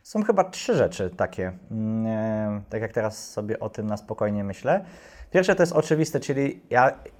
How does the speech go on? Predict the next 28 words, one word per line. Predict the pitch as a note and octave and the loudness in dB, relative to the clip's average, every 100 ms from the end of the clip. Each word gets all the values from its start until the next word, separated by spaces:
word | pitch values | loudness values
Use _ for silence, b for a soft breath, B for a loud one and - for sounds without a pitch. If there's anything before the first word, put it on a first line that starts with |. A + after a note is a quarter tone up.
| A#2 | 0
mnie | C3+ | 0
strasznie | D3+ D3 C#3+ C3 A2 | 2 2 2 -2 -4
grzeje, | A2 D#3 E3+ D#3+ | 4 6 8 8
jak | B2+ A#2 | 6 4
widzę, | B2 D3+ C#3+ | -2 0 2
że | B2 A#2+ | 2 2
ludzie | C3 B2+ | 2 -2
grzeją | A2+ C3 C3+ B2 | 0 2 2 0
się | B2 | -4
tym, | B2 A#2+ | -4 -2
co | A#2+ | -2
zrobiłem, | A2 A2 G#2 F2+ | -2 2 2 0
produktem. | C3+ B2 - - - _ _ _ b b b | 0 0 -2 -8 -12 _ _ _ b b b
Oni | C3+ D#3+ | -2 2
nie | G3 | 4
muszą | A3+ D3+ | 4 2
wiedzieć, | B2 G#2+ F#2 | 2 0 -2
że | F#2+ | -4
to | G#2 | -2
ja, | F#2+ G2 F3+ G#3 - b b b b | 4 6 4 2 -12 b b b b
oni | C#3+ D3 | 2 4
nie | D#3 | 2
muszą | F#3+ F3+ C#3+ | 0 0 0
wiedzieć, | B2+ A#2+ A#2+ | 2 0 0
jak | A2 | 0
to | A#2+ | 0
powstało, | A#2+ A2 - G#2+ B2 E3 | -2 -2 2 6 8 8
ale | B2 B2+ C3+ B2+ | 6 6 6 4